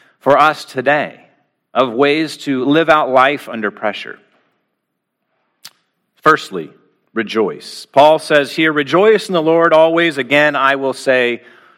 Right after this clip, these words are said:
rejoice." As if the people had forgot two seconds before that they needed to rejoice, he says it again. This is important for us as we think about this because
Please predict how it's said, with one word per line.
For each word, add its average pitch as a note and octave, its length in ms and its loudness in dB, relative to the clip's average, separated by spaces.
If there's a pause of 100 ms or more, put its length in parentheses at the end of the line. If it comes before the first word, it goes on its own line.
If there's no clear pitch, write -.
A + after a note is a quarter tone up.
(100)
rejoice." B2 880 -4 (680)
As F#2+ 140 -6
if B2 180 -2
the A#2+ 120 -2
people C3+ 340 -2
had A#2+ 180 0
forgot B2+ 560 0
two D3 160 -6
seconds A#2 440 -2
before B2+ 720 -4 (680)
that D3 140 0
they D#3 100 0
needed G#2 340 -6
to A2+ 100 -8
rejoice, G#2+ 500 -2
he C3 140 -8
says F#2 280 -6
it F2+ 100 -8
again. F2+ 500 -4 (1000)
This G#2+ 180 -4
is B2 60 -10
important D#3 520 0
for B2 140 0
us B2 240 0
as A#2 140 -4
we B2+ 140 -2
think G3+ 320 -4
about F#2+ 360 -4
this F#2+ 220 -8
because C3 600 -6